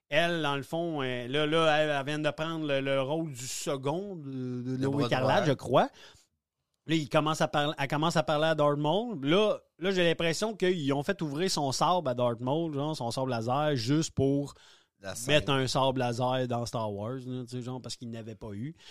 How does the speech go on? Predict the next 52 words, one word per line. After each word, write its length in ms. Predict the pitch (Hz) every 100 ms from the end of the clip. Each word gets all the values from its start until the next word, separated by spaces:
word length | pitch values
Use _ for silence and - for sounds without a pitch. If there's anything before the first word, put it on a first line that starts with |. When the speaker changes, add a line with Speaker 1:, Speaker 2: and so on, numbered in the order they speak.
| - -
Speaker 1:
Moi, 240 | 156 180
je 80 | 123
l'aurais 320 | 127 127 143
Speaker 2:
Ben, 80 | 131
Speaker 1:
pas 20 |
Speaker 2:
ça, 220 | 131 170 170
Speaker 1:
mis. 60 |
Speaker 2:
ça 120 | 165
l'impose 360 | 160 151 208 214
aussi 200 | - 196
de, 220 | 165 147 160 _ _ _ _
ça, 240 | - 104
on 140 | 107 104
va 100 | 104
souffrir, 540 | - 92 - 95 92
Speaker 1:
Oui, 60 | 185
Speaker 2:
hein. 40 |
Speaker 1:
oui, 300 | 226 180 113
oui, 160 | 139 139
c'est 160 | 123 120
clair, 360 | 139 170 262
mais 160 | 165 139
j'ai 100 | 139
l'impression 320 | 147 165 202
qu'ils 180 | 226 165
l'ont 120 | 156
mis 140 | 156 151
juste 280 | 151 208 -
pour 200 | 156 127
dire, « 400 | 151 175 143 131
Hey, 180 | 156 131
là, 100 | 147
oubliez 340 | 131 127 127
pas, 260 | 120 143 143
là, 120 | 131
c'est 80 | - 120
un 40 |
Star 240 | - 113 107
Wars, 220 | 107 117
il 220 | 110 104
y 40 | 98
a 20 |
un 40 |
sabre 280 | 95 98 98
laser. » 200 | 98 90 92 87 _ _ -
Tu 80 |
sais, 40 | 104
tu 20 | 98
comprends ? 280 | 95 107 147 _ _ _ _ _ _ _ -
En 120 | 107
tout 160 | -
cas, 60 | 92